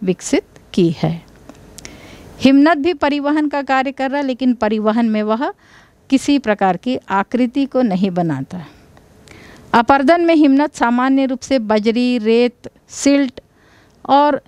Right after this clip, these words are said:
छोटे से बड़े जो पत्थर होते हैं, उसको चिकने करता है, जिसको हम गोलाश कहते हैं।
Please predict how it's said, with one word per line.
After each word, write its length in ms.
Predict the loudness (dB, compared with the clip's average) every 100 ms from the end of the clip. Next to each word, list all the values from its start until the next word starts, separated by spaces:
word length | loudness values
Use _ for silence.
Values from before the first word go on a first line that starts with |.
| -18 -4
छोटे 380 | 0 0 0
से 180 | 0 -2
बड़े 380 | 0 0 0 -2 -6 _ _ _ _ _ _ _ _ _ -20 -20 -20 _ _
जो 180 | 2 2
पत्थर 480 | 2 -2 -2 0 0
होते 260 | 2 0 0
हैं, 120 | -2
उसको 180 | 0 -4
चिकने 380 | -2 0 0
करता 280 | 2 0 0
है, 60 | 0
जिसको 300 | 0 -2 -4
हम 260 | 0 0
गोलाश 600 | 2 2 2 2 0 -4 -16 _ _
कहते 300 | -8 -8 -14
हैं। 260 | -16 -16